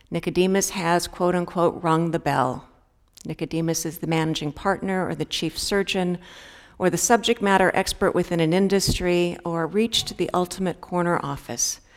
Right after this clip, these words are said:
Not only has Nicodemus drunk the Kool-Aid throughout life, but is now setting the course for others to follow. We could go on and on with other images, more or less like us, because we get to be Nicodemus.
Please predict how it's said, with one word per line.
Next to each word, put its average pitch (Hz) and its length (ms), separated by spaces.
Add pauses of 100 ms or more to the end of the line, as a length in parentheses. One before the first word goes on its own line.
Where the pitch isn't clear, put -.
(460)
Not 185 300
only 202 260
has 190 240
Nicodemus 180 720
drunk 180 360
the 170 80
Kool-Aid 226 580
throughout 180 440
life, 170 540
but 165 140
is 160 120
now 180 300
setting 180 380
the 165 80
course 202 400
for - 240
others 170 320
to - 80
follow. 131 500 (1500)
We 190 140
could 190 180
go 185 180
on 175 240
and 175 140
on 160 180
with 160 160
other 165 180
images, 156 640 (100)
more 190 460
or 196 240
less 175 420
like 160 320
us, - 580 (560)
because 180 240
we 180 120
get 175 220
to - 60
be 170 200
Nicodemus. 151 760